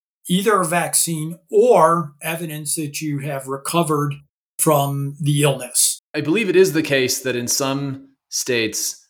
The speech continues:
Speaker 2: early in the pandemic, and certainly was the case in some workplaces, including this one, that you did have to have a, a vaccine.
Speaker 1: Right. Well, yeah, but I'm talking about sort of s-, standard thing, measles, mumps, right? Everybody claims that you've gotta,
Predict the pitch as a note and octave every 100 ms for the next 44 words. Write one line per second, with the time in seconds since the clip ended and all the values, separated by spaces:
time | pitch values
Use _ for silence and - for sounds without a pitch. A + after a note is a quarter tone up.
0 | - D3 D3+ B2+ A2+ - G#2+ G2+ G2 G2
1 | G2+ G2 D#3 D#3 B2+ A2 G2+ G#2+ G#2+ G#2
2 | G2+ - - A#2+ G#2+ A2 G#2+ G2 G2 G2
3 | F#2 G#2 F#2+ G2+ G#2 D2+ E2+ D#2 _ G#2+
4 | G2+ G#2 G#2+ G#2+ G2 G2+ G2 F#2 F2 D#2
5 | - F#2 E2+ - C2 A#1+ _ _ - E3+
6 | D3+ - F3+ F#3+ F#3 G3+ F3 F#3 G3 G#3+
7 | G#3 G3 E3+ D#3+ D3+ - F#3 C#3+ - -
8 | - - - - G3 F#3+ D3 C3 C#3+ C3+
9 | C#3 F#3 G3+ D3 D3 C3 - - _ D3
10 | F3 D3+ - - - - - D3 D3+ D3+
11 | _ _ - F#3 A3 A3 F3+ - F#3 G3
12 | F3 D#3 D3+ - E3+ D#3 - D3 F3+ E3+
13 | D#3+ D3+